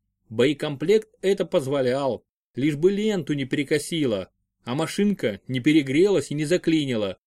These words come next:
В глазах буквально двоилось. Трясся наш вертолет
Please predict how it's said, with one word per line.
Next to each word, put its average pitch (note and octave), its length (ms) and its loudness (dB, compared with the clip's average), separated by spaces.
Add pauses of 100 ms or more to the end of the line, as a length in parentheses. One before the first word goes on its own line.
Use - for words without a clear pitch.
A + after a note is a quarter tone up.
(400)
В A#2+ 140 -10
глазах D3 640 0
буквально E3 580 -2
двоилось. D3 800 -2 (240)
Трясся D3+ 520 -2
наш D3+ 280 -6
вертолет C3+ 640 2